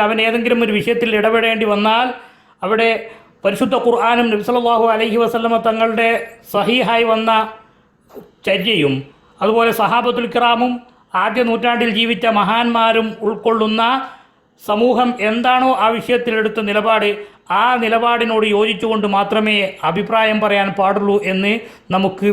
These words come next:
വിവരിച്ചു തന്നിട്ടുള്ളത്. അതുപോലെ ബഹുമാനപ്പെട്ട ഇമാം ഗസാലി റഹിമഹുല്ല അവിടുത്തെ ഇഹ്യാ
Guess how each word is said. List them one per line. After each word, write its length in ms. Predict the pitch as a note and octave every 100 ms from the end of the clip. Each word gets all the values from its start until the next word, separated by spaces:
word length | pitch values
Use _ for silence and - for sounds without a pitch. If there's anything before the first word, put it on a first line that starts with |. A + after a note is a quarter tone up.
| F3+
വിവരിച്ചു 380 | F3+ F#3+ - F3+
തന്നിട്ടുള്ളത്. 580 | E3+ E3 D3 C3+ B2+ D3 C3 - _ _ _ - - -
അതുപോലെ 340 | F#3+ A3+ A#3+ A#3+ - F3+
ബഹുമാനപ്പെട്ട 440 | G3 A3 A3 A#3
ഇമാം 240 | A3+ A#3 A3+
ഗസാലി 320 | G#3+ G#3 A#3+ A#3
റഹിമഹുല്ല 480 | A3 A3+ A3+ A3+ A#3 A#3 A#3+ - - _ _ _ _ _ _ _ _ _ - -
അവിടുത്തെ 280 | F#3+ A3 A#3
ഇഹ്യാ 180 | G#3+ B3